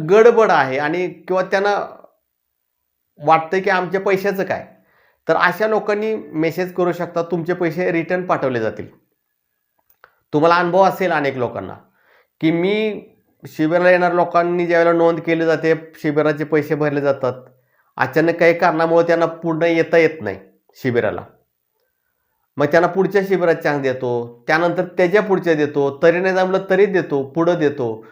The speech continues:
पण त्यांना असं वाटलं की मला यायला जमणारच नाही, तर त्यांचे पैसे त्यांना माघारी लगेच पाठवले जातात. त्यामुळं थोडंसं समजून घ्या,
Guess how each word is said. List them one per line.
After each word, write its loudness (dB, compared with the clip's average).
पण 2
त्यांना 2
असं 2
वाटलं 2
की -4
मला 0
यायला 6
जमणारच 2
नाही, -4
तर 0
त्यांचे -2
पैसे -4
त्यांना -2
माघारी -2
लगेच -2
पाठवले -2
जातात. -6
त्यामुळं 2
थोडंसं -2
समजून -2
घ्या, -2